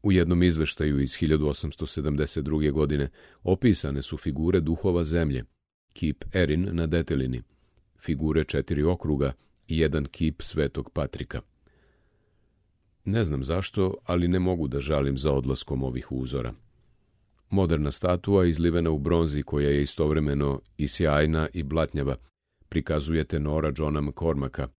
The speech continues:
kako stoji na senici od božikovine, otvorenih usta, kao ptića koji traži da ga nahrane. Izgleda stravično tužan, postavljen na to mesto.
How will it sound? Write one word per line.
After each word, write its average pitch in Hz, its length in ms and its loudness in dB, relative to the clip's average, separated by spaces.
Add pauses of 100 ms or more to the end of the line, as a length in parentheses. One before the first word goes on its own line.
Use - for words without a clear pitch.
(300)
kako 80 220 -6
stoji 82 500 0
na 73 120 -4
senici 76 540 -4
od 65 220 -4
božikovine, 67 680 -4 (320)
otvorenih 80 580 -2
usta, 76 400 -4 (380)
kao 73 260 2
ptića - 460 -4
koji 69 200 -2
traži 67 360 -2
da 65 100 -2
ga 65 120 -2
nahrane. 65 500 -4 (800)
Izgleda 76 460 0
stravično 71 600 -4
tužan, 62 480 -4
postavljen 65 640 -6
na 65 120 -4
to 67 220 -2
mesto. 65 460 -6